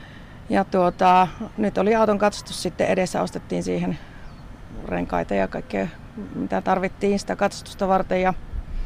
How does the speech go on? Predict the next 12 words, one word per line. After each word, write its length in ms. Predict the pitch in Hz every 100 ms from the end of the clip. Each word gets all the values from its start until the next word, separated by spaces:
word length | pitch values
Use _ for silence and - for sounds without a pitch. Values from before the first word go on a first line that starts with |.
| - - - -
auto 200 | 180 180
meni 160 | 226
suoraan 320 | 214 185 180
käyttökieltoon, 640 | 175 170 170 175 180 - 175
elikkä 300 | - - 208 - - - - - - 190
ei 140 | 175
ol-, 120 | 185 - - 190
ei 160 | 196
oltaisi 260 | 175 - -
saatu 280 | 87 80 -
edes 180 | 82 -
ajaa 200 | 90